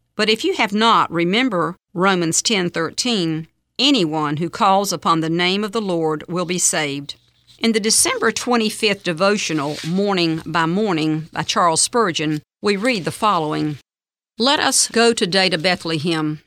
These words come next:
and in company with wondering shepherds and adoring magi, let us see him who was born King of the Jews. For we by faith can claim an interest in him and can sing, 'Unto us a child is born, unto us a son is given.'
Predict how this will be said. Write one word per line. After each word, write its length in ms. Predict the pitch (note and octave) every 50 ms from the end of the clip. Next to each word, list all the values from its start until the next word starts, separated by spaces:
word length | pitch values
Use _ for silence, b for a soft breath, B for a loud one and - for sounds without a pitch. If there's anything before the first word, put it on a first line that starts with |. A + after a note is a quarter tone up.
| _ _ _ _ -
and 160 | G3 G3+ G3+
in 140 | F#3+ F#3 F#3+
company 480 | - - C4 C4 - B3+ A3+ A3+ A3
with 180 | G3 F#3 F3+ -
wondering 520 | F#3+ G3 G#3+ A3+ A3+ A3 G#3 G#3 G#3 G3
shepherds 720 | F3+ - - - G#3+ G3 G3+ E3+ E3 D#3+ E3 - - - - _ _ -
and 120 | F3 E3+
adoring 460 | E3+ E3+ G3 G#3 G3 G3 F3+ F3 F3+
magi, 580 | G3 G#3 G3+ F#3+ E3+ - D#3+ D#3 D3+ D3+ D3+ D3+ D#3 - _ _ _ _ -
let 180 | G#3+ B3 C4 C#4+
us 120 | C4 B3+
see 320 | - - - D4+ D#4+ F4
him 440 | C#4+ - - E3+ E3+ E3 D#3+ D#3+ E3
who 140 | D#3+ G#3+ F#3
was 200 | D#3+ E3 E3+ -
born 400 | - G3 A#3 G#3+ F#3 E3 D#3 D#3
King 460 | - - - A#3+ G#3 F3 E3 D#3+ D#3+ -
of 100 | D3+ E3
the 80 | F3
Jews. 600 | D#3 - G3 F#3+ E3+ D#3+ D#3+ D#3 D3+ - - - _ _ _ _ _ _ _
For 260 | _ - - G3+ F#3+ F3+
we 240 | G#3 A#3+ A#3+ A3
by 180 | F#3 F3 D#3+ F3
faith 440 | - - - C#4 C4 F#3 E3 - -
can 180 | - E3+ E3+
claim 320 | - - B3 A3+ F#3+ E3+ E3
an 100 | D#3+ -
interest 420 | G#3+ C4 C4 - B3 - - -
in 140 | E3 E3 E3
him 300 | D#3+ F3+ E3 E3+ E3 D#3
and 160 | C3+ E3 - -
can 160 | F#3 D#3+ E3
sing, 580 | - - - B3 A#3+ G3 E3+ D#3+ D#3+ D3+ D3 - _
'Unto 360 | - A3 A#3+ A#3+ - A3+ G#3 A3+
us 280 | A3+ F#3+ E3 - -
a 60 | E3
child 440 | D#3+ - - A3+ G3+ F3+ E3+ E3 D#3
is 120 | D#3+ D3+ -
born, 540 | F#3+ G#3+ A#3+ A3 F#3 E3 D#3+ D#3 D#3 D#3+ - _ _ _ -
unto 380 | G3+ G3+ F#3+ F#3 - F3+ E3+
us 180 | F3+ E3+ D#3+ -
a 80 | D#3+ D#3+
son 440 | - - - B3 A3+ F3+ D#3 D3+
is 160 | - D#3+ D3+ -
given.' 460 | - G#3+ G3 E3 D#3 D3+ D3 D3+